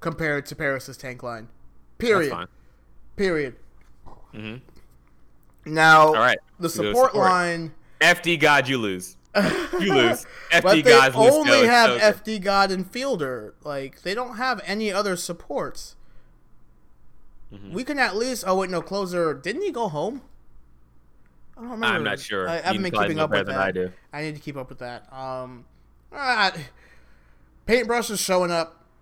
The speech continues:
Speaker 1: I'm happy to see him show up. Crimzo has proven himself. So at least my two supports, I am confident that they can play the game well.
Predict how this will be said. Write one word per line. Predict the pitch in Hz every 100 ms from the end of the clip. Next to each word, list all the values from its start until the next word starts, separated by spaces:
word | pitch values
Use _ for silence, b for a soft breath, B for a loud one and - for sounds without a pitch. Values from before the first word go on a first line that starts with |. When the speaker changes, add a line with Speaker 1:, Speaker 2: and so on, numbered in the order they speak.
| _
Speaker 1:
I'm | 151 160
happy | 170 170
to | 160
see | 156 165
him | 160
show | 156 160 156
up. | 151 - _ -
Crimzo | - 185 180 185 180 175
has | 147 160 160 156 151 -
proven | 175 165 156
himself. | 147 135 143 135 131 - - - _ _ _
So | - - 151 147 143 135 135 135 - - -
at | 147 143
least | 156 190 208 - -
my | 156 147
two | - 180
supports, | - 156 160 156 151
I | 139 139
am | 139 135
confident | 151 143 147 135
that | 127
they | 135
can | 135 131
play | 139 127
the | 123
game | 123 123
well. | 127 160 202